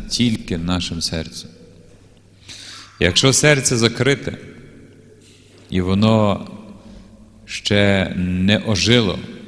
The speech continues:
значить, дуже просто неможливо взяти цю силу.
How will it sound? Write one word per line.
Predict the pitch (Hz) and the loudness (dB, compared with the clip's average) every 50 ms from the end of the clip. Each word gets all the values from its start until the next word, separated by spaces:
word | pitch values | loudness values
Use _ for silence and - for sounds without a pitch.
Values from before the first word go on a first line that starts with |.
| - - - - - - - - - - - - - - - - - _ _ _ _ - - _ - | -20 -20 -20 -20 -20 -20 -20 -20 -20 -20 -20 -20 -20 -20 -20 -20 -20 _ _ _ _ -20 -20 _ -10
значить, | 92 92 95 95 95 92 - - 85 85 | -4 0 0 0 0 0 -2 -6 -6 -4
дуже | 85 104 107 101 92 95 92 90 87 85 - - - - - - | -2 -2 0 0 0 2 2 2 2 0 -4 -6 -12 -16 -6 -2
просто | 95 95 92 - - 95 | 0 0 0 -2 -4 -6
неможливо | 90 90 87 90 90 87 95 98 95 90 | -4 -4 -2 -4 -4 -4 -2 -2 -2 -2
взяти | 85 82 80 87 87 78 82 80 - | -2 -4 -6 -4 -4 -4 -4 -4 -8
цю | - - 80 | -10 -8 -8
силу. | - - - - - - | -6 -6 -6 -6 -8 -10